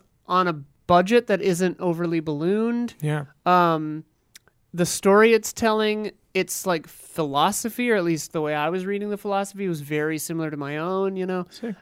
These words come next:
Speaker 1: And, like, the performances, bringing back,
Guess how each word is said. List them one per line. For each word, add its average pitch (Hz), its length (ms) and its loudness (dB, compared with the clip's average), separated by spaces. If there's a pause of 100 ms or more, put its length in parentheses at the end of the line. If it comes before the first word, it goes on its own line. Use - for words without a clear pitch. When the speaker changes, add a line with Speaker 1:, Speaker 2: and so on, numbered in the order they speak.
(120)
Speaker 1:
And, 185 260 2
like, 175 320 2 (440)
the 190 120 4
performances, 208 1500 4 (420)
bringing 196 460 4
back, 175 640 2